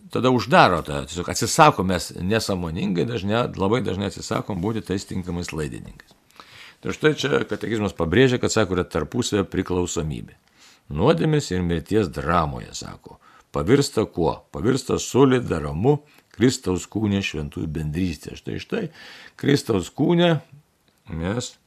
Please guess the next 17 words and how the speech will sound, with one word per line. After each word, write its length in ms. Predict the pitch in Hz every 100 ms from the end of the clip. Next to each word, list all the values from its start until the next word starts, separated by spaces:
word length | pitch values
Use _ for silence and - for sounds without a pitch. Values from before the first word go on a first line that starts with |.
| _ _ -
iš 140 | 87
tikrųjų 280 | - 92 107 95
esam 320 | 101 95 85
nuostabus 720 | 73 - 92 104 104 104 - _ -
Dievo 560 | 73 76 82 80 78 -
nariai. 500 | - 64 76 - - 151 _ _ _ _ _ - - -
Ir 180 | 131
apie 220 | 98 90 76
tai 100 | 69
kalba 420 | - 110 120 110 - - - - -
Jonas 360 | 82 90 90 -
Paulius 440 | 78 78 80 82
antrasis, 920 | - 82 85 - 67 60 53 - - -
paragindamas 920 | 73 82 64 57 58 57 58 55 -
mus, 260 | - - -
ane, 300 | - - -
sako, 400 | - - -